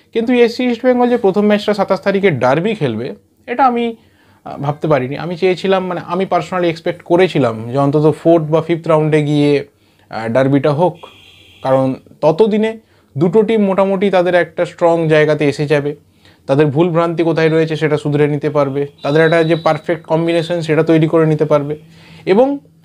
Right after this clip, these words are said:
সেই জায়গা থেকে যদি ডার্বিটা হতো, তাহলে আমরা যারা ফুটবলটা মানে একদম মানে হজম করি, একদম ভালোবেসে হজম করি, ঠিক ওই, আহ, খাসি মাংসের ঝোলের মতো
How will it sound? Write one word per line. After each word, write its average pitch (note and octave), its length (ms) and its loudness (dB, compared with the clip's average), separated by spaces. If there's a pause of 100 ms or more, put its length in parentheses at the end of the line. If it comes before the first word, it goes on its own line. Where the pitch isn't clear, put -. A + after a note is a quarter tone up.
(140)
সেই B3 400 0
জায়গা A#3+ 340 2
থেকে A#3 240 -4
যদি A3 180 -2
ডার্বিটা D#3+ 480 -2
হতো, C#3+ 420 -6 (300)
তাহলে E3 180 0 (120)
আমরা A3+ 540 0
যারা G3 260 2
ফুটবলটা G#3 1160 0 (260)
মানে D3+ 160 -4
একদম D#3+ 500 -2 (120)
মানে C3+ 180 -8 (120)
হজম A#3 580 0
করি, A2 300 -6 (720)
একদম D3 240 -2
ভালোবেসে G3+ 500 0
হজম D#3+ 360 -2
করি, G#2+ 280 -10 (360)
ঠিক F3+ 200 0
ওই, D#3+ 300 2 (320)
আহ, B2+ 580 0 (200)
খাসি E3 260 -4
মাংসের F3 380 0
ঝোলের E3+ 340 2
মতো A#2 320 -8